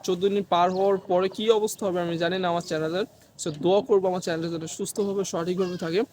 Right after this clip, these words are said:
আর সবাই ভালো থাকবেন, সুস্থ থাকবেন। যারা আমার ভিডিও দেখেন, অবশ্যই ভিডিও লাইক করবেন, সাপোর্ট করবেন, আমার ফ্যামিলির সদস্য হয়ে থাকলে সাবস্ক্রাইব করবেন।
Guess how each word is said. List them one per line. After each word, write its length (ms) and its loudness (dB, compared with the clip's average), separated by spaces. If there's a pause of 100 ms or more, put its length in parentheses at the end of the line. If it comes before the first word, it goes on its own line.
(220)
আর 260 2
সবাই 340 2
ভালো 240 0
থাকবেন, 240 -2
সুস্থ 320 -8
থাকবেন। 380 0 (200)
যারা 220 2
আমার 180 2 (160)
ভিডিও 320 4
দেখেন, 220 4
অবশ্যই 280 -4
ভিডিও 320 -2
লাইক 200 2
করবেন, 280 2
সাপোর্ট 580 2
করবেন, 300 2
আমার 120 -2
ফ্যামিলির 340 -4
সদস্য 380 -4
হয়ে 80 -4
থাকলে 240 -6
সাবস্ক্রাইব 640 -2
করবেন। 320 2